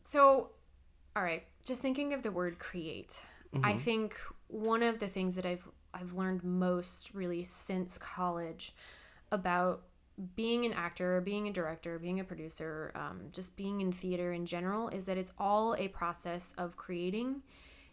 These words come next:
Speaker 1: And the more that you explore the different aspects of creating in your art,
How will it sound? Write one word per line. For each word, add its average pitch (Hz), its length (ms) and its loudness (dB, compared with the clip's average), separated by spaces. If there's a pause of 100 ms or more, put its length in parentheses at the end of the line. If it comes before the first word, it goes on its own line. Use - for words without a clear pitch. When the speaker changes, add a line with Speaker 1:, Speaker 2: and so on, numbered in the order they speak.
(160)
Speaker 1:
And 196 460 2 (120)
the 202 160 0
more 196 360 2
that 240 180 0
you 202 220 0
explore 185 560 2
the 180 120 0 (160)
different 190 340 -2
aspects 196 460 -2
of 190 160 -4
creating 208 560 -4
in 180 180 0
your 180 220 0
art, - 420 -2